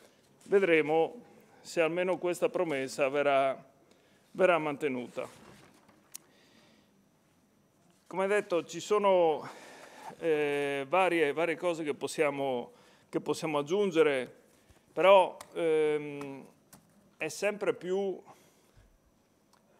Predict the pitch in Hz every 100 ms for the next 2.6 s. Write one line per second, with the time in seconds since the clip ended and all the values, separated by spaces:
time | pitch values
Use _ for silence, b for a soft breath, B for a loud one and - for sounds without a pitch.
0 | _ - 247 226 226 226 214 - 156 143
1 | 165 180 180 180 156 151 175 175 165 151
2 | 139 143 156 156 165 170